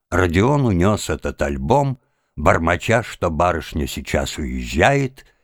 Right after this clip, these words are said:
а когда опять явился — счел нужным сообщить, что барышня уехала. Со вздохом. «Уехали. К пауку.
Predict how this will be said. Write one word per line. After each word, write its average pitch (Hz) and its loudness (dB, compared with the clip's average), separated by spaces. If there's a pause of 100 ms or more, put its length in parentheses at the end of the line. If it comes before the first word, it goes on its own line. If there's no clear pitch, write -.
а 90 2
когда 78 0
опять 73 -4
явился — 117 0 (440)
счел 110 2
нужным 82 -2
сообщить, - -4
что - -4
барышня 87 0
уехала. 76 -2 (400)
Со - 2
вздохом. 73 -4 (960)
«Уехали. 64 -2 (960)
К - 0
пауку. 82 0